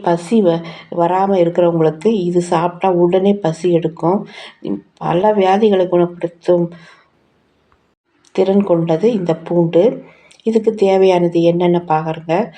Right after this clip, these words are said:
பூண்டு வந்து ஒரு முப்பது பல்லுக்கு மேலேயே எடுத்திருக்கேன். கருவேப்பிலை, சிறிய வெங்காயம்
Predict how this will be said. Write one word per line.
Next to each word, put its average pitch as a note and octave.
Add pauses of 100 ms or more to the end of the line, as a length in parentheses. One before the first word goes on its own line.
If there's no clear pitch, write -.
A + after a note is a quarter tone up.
(280)
பூண்டு A3
வந்து F#3
ஒரு F#3
முப்பது F3 (220)
பல்லுக்கு F#3+
மேலேயே F3
எடுத்திருக்கேன். E3 (520)
கருவேப்பிலை, F#3+ (180)
சிறிய G#3
வெங்காயம் F3